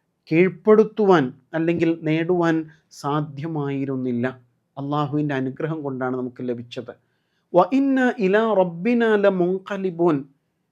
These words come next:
നിശ്ചയം നാം നമ്മുടെ നാഥങ്കലേക്ക് മടങ്ങുന്നവരാണ്. അല്ലാഹുമ്മ ഇന്നി അസ്അലുക, അല്ലാഹുവേ, ഞാൻ നിന്നോട് ചോദിക്കുന്നു, ഫീ സഫരിനാ ഹാദാ,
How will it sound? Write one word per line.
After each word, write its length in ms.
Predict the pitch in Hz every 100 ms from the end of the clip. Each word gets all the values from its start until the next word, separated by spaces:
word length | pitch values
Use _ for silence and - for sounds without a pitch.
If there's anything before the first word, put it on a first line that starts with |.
| _
നിശ്ചയം 480 | 151 - 180 170 170
നാം 400 | 156 160 165 160 _ _ 135
നമ്മുടെ 300 | 143 165 175
നാഥങ്കലേക്ക് 920 | 147 143 156 156 170 156 147 143 143
മടങ്ങുന്നവരാണ്. 920 | 131 123 135 143 151 147 131 123 117 117 _ _ _ _ _ -
അല്ലാഹുമ്മ 680 | 131 156 160 151 170 170 170
ഇന്നി 440 | 165 156 165 175 180
അസ്അലുക, 720 | 175 151 _ 175 175 175 175 175 170 _ _ _ _ _ -
അല്ലാഹുവേ, 800 | 143 165 175 151 175 165 170 165 _ _ _ -
ഞാൻ 220 | 151 175
നിന്നോട് 420 | 165 165 170 170
ചോദിക്കുന്നു, 760 | 165 165 151 160 156 180 170 175 175 _ _ _ _
ഫീ 240 | - 160 175
സഫരിനാ 800 | 175 156 156 170 170 175 175 165
ഹാദാ, 600 | 135 165 165 170 165